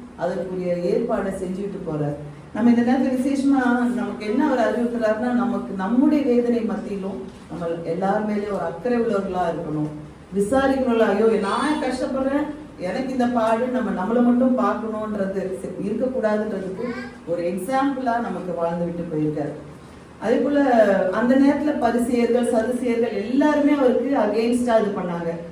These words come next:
அவர் வந்து நமக்கு மார்க் ஏழு பத்துல இருந்து பதிமூணு, அதுல வந்து இந்த குர்பான் காணிக்கை குறித்து சொல்லியிருப்பாரு.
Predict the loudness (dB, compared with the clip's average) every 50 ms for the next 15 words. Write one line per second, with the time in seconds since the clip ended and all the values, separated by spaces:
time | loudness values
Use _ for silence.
0 | -14 -18 -20 -20 -20 -10 -4 -2 0 2 2 4 4 4 4 4 4 2 2 2
1 | 2 0 -2 -2 -2 -2 -2 0 0 0 0 -2 -4 -6 -8 -6 -6 -4 -4 -2
2 | -2 -2 0 0 0 0 2 0 0 0 -2 -2 -4 -6 -6 -6 -10 -12 -16 -10
3 | -6 -4 -2 0 0 0 0 0 0 0 0 0 -2 -2 -2 -2 -2 -2 -2 -2
4 | -2 -2 -4 -6 -8 -10 -12 -14 -18 -20 -20 -20 -20 -20 -20 -20 -20 -20 -20 -20
5 | -20 -20 -20 -20 -20 -20 -20 -20 -12 -6 -4 -4 -2 -2 0 2 4 4 4 4
6 | 4 4 4 4 2 2 2 2 2 0 0 -2 -6 -6 -6 -4 -4 -2 -2 -2
7 | 0 0 0 2 2 2 2 2 2 2 2 2 2 2 2 0 -2 0 -2 -2
8 | -2 -2 -4 -4 -4 -4 -4 -4 -6 -4 -4 -4 -4 -4 -6